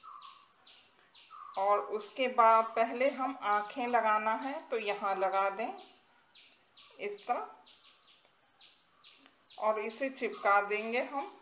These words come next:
ठीक से। उसके शेप को अगर टेढ़ा लग रहा है तो हम अभी सीधा कर दें। देखिए, ये हो गया।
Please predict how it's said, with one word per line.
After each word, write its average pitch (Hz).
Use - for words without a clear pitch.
ठीक 220
से। 381
उसके 233
शेप 254
को 294
अगर 247
टेढ़ा 220
लग 220
रहा 220
है 247
तो 311
हम 247
अभी 240
सीधा 190
कर 185
दें। 185
देखिए, -
ये 196
हो 214
गया। 320